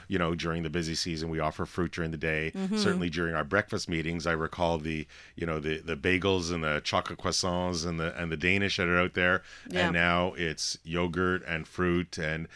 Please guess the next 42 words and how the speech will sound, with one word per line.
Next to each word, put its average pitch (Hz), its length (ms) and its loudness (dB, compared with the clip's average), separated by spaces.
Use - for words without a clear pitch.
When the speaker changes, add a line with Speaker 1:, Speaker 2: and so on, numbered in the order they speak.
Speaker 1:
yes, 135 260 0
we 127 80 -2
can 127 140 -2
still 110 220 -2
have 98 140 0
the 90 60 -2
bagels 78 340 0
out 76 140 -4
there, 80 220 0
but 80 260 -6
maybe 80 240 -4
there's 78 220 -2
no 82 100 -2
chocolate 85 380 -8
croissant 80 500 -2
or, 80 160 -2
Speaker 2:
Mm-hmm. 185 160 -4
Speaker 1:
or, 73 280 0
uh, 73 160 0
or 80 160 -2
stuff - 260 -2
that's, 76 260 -6
uh, 73 220 -4
that's 78 220 -6
maybe 78 180 -4
a 76 80 -2
little 92 320 2
bit 80 300 -4
worse 85 300 0
to 73 140 -2
have, 73 420 -2
uh, 69 300 -4
during 73 260 -4
those 71 200 -10
meetings. 73 320 -6
So 78 160 -6
I 98 120 0
think 135 160 -2
it's - 100 -4
also 87 340 0
the 73 140 -4
employer 76 580 -4